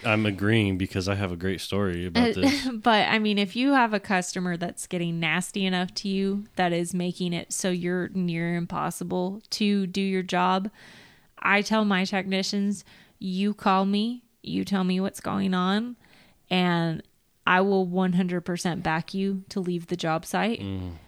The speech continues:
Speaker 2: And if
Speaker 1: Yep.
Speaker 2: they have a question, that customer is more than welcome to call me, and I will explain exactly why that technician is leaving the job site,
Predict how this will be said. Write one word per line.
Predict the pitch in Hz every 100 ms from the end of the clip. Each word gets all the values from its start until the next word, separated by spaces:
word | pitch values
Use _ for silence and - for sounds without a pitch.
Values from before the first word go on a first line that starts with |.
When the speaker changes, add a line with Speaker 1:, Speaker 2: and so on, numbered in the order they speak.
| _
Speaker 2:
And | 190
if | 185
Speaker 1:
Yep. | 175
Speaker 2:
they | 190 180
have | 190 180
a |
question, | - 180 - - 190
that | 185 -
customer | 180 170 196 185 180
is | 165
more | 175 175 175 165
than | 185
welcome | 170 165 185 170
to |
call | 175 190 185
me, | 190
and | -
I | 170 175
will | 165 170
explain | - - 180 180
exactly | 165 - 160 175 180
why | 165 165
that | 165 160
technician | 190 185 185 185 190
is | 190 185
leaving | 196 196 196
the | 196
job | 190 180 190
site, | 208 214 226